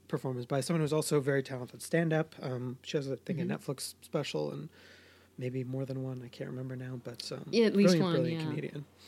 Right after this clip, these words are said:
Speaker 2: Yeah, um, and definitely willing to do anything for a laugh.
Speaker 1: <laughs>
Speaker 2: Um,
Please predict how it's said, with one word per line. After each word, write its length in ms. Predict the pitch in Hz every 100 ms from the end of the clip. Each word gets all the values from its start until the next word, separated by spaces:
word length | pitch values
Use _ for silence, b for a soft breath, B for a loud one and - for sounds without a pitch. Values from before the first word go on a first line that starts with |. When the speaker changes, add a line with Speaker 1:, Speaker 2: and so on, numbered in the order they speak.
| B B -
Speaker 2:
Yeah, 480 | 190 180 160 151 147 - -
um, 320 | 170 160 -
and 240 | 196 208
definitely 800 | 202 214 254 220 - 185 170 160 - - 151 180
willing 300 | 170 151 156
to 100 | 160
do 420 | 160 151 147 139 -
anything 500 | 80 160 170 160 156
for 220 | - 165
a 60 | 160
laugh. 540 | 190 185 190 - - -
Speaker 1:
<laughs> 760 | - 151 - 196 190 208 190
Speaker 2:
Um, 540 | 175 165 156 156 156